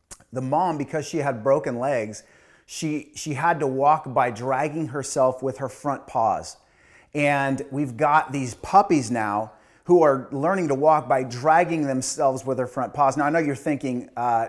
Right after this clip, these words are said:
"Dave, this is, uh, a really depressing way to start off a sermon. I thought you were here to, like, talk about the good news, and now we're depressed thinking about a pregnant dog with puppies that drag themselves with their front paws." So, but it ties in, trust me.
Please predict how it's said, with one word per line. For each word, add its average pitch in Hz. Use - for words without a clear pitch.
"Dave, 139
this 147
is, 127
uh, 113
a 123
really 143
depressing 131
way 123
to 123
start 127
off 110
a 110
sermon. 113
I 123
thought 143
you 147
were 139
here 139
to, 139
like, 123
talk 135
about 127
the 131
good 123
news, 120
and 120
now 120
we're 120
depressed 117
thinking 123
about 113
a 113
pregnant 123
dog 113
with 117
puppies 123
that 107
drag 110
themselves 107
with 110
their 110
front 104
paws." 104
So, 107
but 147
it 147
ties 156
in, 107
trust 139
me. 98